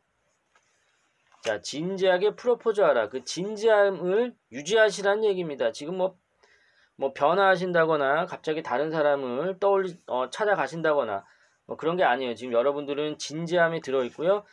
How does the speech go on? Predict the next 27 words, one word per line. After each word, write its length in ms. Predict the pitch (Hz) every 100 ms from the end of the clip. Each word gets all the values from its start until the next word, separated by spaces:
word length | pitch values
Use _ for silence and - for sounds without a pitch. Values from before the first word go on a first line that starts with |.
| _ _ _ -
그 120 | 135
진지함을 520 | 139 147 165 160 156
유지하시고 920 | 127 131 156 143 147 117 117 160 202
그분을 360 | - 127 143 123
계속 220 | 117 123
생각하시라는 800 | - 202 220 196 170 139 113 120 _
뭐 120 | - -
그런 280 | 120 147
정도 260 | 151 151 170
마-, 120 | 147 - _ _ _ -
어, 480 | 120 123 123 123 120
라고 400 | 120 123 175 214
제가 240 | 120 123
말씀드릴 480 | 104 101 131 120 117
수 120 | 135
있겠습니다. 540 | 123 120 107 92 82
뭐 380 | 82 92 127 156 _ _
이번 240 | 110 117 127
한 140 | 131
주는 360 | 120 147 202 175 _ _ _ -
그냥 200 | 104 175
평범하게 760 | - 185 185 220 220 147 - 165 _ -
특이사항 440 | 208 190 175 185
없습니다. 460 | 180 151 - - - _ _ _ _ -
핵심은 520 | - 233 226 262 254 _ _ _
포커페이스를 800 | - 269 269 254 233 214 - 247
유지하세요. 540 | 220 196 190 165 151